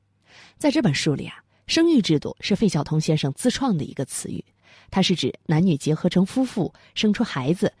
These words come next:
并且呢，共同把孩子抚养成人的整个过程。也就是说，不仅包括生，还包括了育。那么为什么称之为制度呢？费孝通引用了导师马林诺夫斯基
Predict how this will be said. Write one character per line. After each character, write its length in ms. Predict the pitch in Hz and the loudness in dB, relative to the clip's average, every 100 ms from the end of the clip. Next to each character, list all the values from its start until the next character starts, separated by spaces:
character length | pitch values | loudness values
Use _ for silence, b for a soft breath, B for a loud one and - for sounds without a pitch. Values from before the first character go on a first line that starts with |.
| - | 0
并 140 | 220 | 2
且 140 | 185 135 | 2 0
呢， 160 | 131 - _ | -2 -8 _
共 160 | 214 | 0
同 140 | 160 160 | 2 -2
把 100 | 131 | -4
孩 240 | - 139 | -4 0
子 80 | 175 | 0
抚 180 | - 208 | 2 2
养 160 | 190 - | 0 -2
成 240 | - 165 | 0 2
人 200 | 190 131 | 2 2
的 120 | 185 | -2
整 180 | 165 - - | -2 -4 -2
个 160 | 247 | 0
过 160 | - 123 | 0 -4
程。 160 | - - _ _ _ _ B B B - | -10 -18 _ _ _ _ B B B 2
也 180 | 185 | 4
就 140 | 156 302 | 4 4
是 100 | 262 | 4
说， 200 | - 254 | 4 2
不 160 | - 320 | 2 0
仅 180 | 160 - | -2 2
包 180 | 214 247 | 2 2
括 240 | - 185 | 2 2
生， 320 | - - 302 311 _ _ _ | 2 2 2 0 _ _ _
还 180 | - 127 | -12 -10
包 180 | - 143 | -6 -6
括 180 | - 139 | -4 -4
了 60 | - _ | -6 _
育。 180 | 285 - _ _ _ _ _ _ _ _ _ _ | 0 0 _ _ _ _ _ _ _ _ _ _
那 100 | 311 | -2
么 140 | 269 | 0
为 200 | 247 339 294 | 2 2 0
什 180 | - | 0
么 80 | 147 | 0
称 240 | 175 254 254 | 0 0 0
之 120 | 277 | 2
为 200 | 180 208 | 0 0
制 220 | - 339 269 | 0 0 0
度 160 | - - | -4 -12
呢？ 60 | - _ _ _ _ _ B B B | -20 _ _ _ _ _ B B B
费 140 | - 247 | 0 2
孝 160 | 214 | 4
通 160 | 185 208 | 4 4
引 160 | 165 139 | 4 4
用 120 | 170 | 2
了 120 | 156 | 2
导 200 | - 120 | 0 -4
师 360 | - - 180 - - | -2 -2 -2 -4 -6
马 140 | 135 | -4
林 160 | 139 180 | 0 2
诺 120 | 196 | 2
夫 140 | 190 | 2
斯 140 | - 196 | -2 0
基 200 | 202 | 0